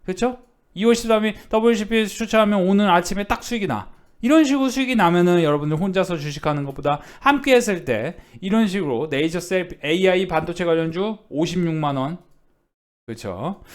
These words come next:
에이아이 반도체 관련주들은 지금 어떻게 보면 시작에 불과합니다. 제가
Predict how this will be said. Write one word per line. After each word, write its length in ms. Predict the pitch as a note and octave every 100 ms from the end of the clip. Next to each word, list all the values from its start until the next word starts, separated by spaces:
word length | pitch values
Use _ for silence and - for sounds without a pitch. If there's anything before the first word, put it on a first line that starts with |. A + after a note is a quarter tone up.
| - -
에이아이 320 | C#3 F#3+ A3 A3+
반도체 380 | A#3 A#3 A#3+
관련주들은 920 | A#3 A#3 A3+ A3+ A#3 A3+ A3+ A3 A3+ G#3+
지금 440 | F#3+ F#3 G3+ G3
어떻게 300 | E3 E3 F#3+
보면 260 | F3+ F#3 F#3
시작에 640 | - - D4 C4+ B3 B3
불과합니다. 680 | D3 D#3 D#3 B2+ C3 C#3 A#2+
제가 540 | C#3+ G3+ A#3+ A#3+ A#3